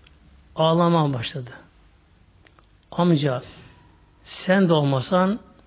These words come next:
ben burada çok sıkılıyorum," buyurdu. "Kimseyle konuşamıyorum, görüşemiyorum, canım sıkılıyor."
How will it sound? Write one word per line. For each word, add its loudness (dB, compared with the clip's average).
ben 2
burada 2
çok -4
sıkılıyorum," 0
buyurdu. -10
"Kimseyle 0
konuşamıyorum, 0
görüşemiyorum, 2
canım 4
sıkılıyor." -2